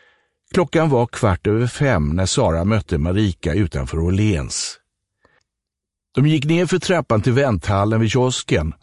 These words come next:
och det stod en del folk och snackade i små grupper. Några rökte och andra drack ur ölburkar, men det var inga som Sara kände igen.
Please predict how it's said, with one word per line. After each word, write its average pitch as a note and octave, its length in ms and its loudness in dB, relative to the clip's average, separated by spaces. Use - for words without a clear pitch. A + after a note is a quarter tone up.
och A2 100 -2
det B2+ 80 2
stod A#2 220 0
en B2 100 2
del B2+ 300 2
folk G#2 460 -2
och G#2+ 100 0
snackade G2+ 480 0
i F#2 40 0
små G2 280 -2
grupper. G#2 540 -4
Några B2 300 2
rökte C3 540 0
och B2+ 160 2
andra G#2+ 240 0
drack A#2 360 -2
ur A#2+ 140 4
ölburkar, G2 840 0
men A#2 120 0
det B2+ 60 2
var C#3 80 2
inga G#2+ 220 0
som A#2+ 260 2
Sara D#2+ 340 0
kände F#2 360 -2
igen. G2 520 -2